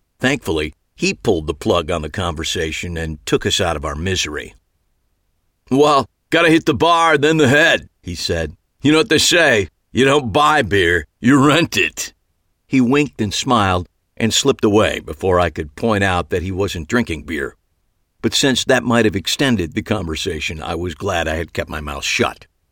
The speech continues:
There was an awkward moment with Trish. I broke the silence. "So, you and Dylan," I finally said.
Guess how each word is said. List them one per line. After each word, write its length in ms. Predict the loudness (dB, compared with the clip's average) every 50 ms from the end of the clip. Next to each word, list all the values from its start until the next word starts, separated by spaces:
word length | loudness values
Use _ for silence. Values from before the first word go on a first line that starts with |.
| _ _ _ _ _ _ _ _ _ _ _ _
There 120 | 0 2 2
was 120 | 2 0
an 80 | -4 -4 -2
awkward 480 | -2 -2 -2 0 0 2 2 2 2
moment 520 | 0 2 2 2 2 0 -2 -6 -8 -10 -10
with 260 | -12 -12 -12 _ -10
Trish. 480 | -4 -2 -2 -2 -2 -4 -6 -8 -8 -10 _ _ _ _ _ _ _ _ -16 -8
I 160 | -6 -4 -4
broke 340 | -4 0 0 0 0 0 _
the 100 | -10 -8
silence. 680 | -8 -6 -8 -8 -10 -12 -16 -18 -20 -18 -16 -16 -18 -18 _ _ _ _ _ _ _ _ _ _ _ _ _ _ _
"So, 520 | -8 -2 0 2 4 4 6 4 2 0 -2 -12 _ _ _ _ _ _ _ _ _ _ -10
you 220 | -6 -2 0 2
and 120 | 2 2
Dylan," 420 | 2 2 4 4 2 2 0 -4 -10 _ _ _ _ _ _ _
I 100 | -12 -12
finally 380 | -10 -8 -8 -8 -8 -8 -10 -8
said. 400 | -6 -6 -6 -6 -8 -12 -14 -18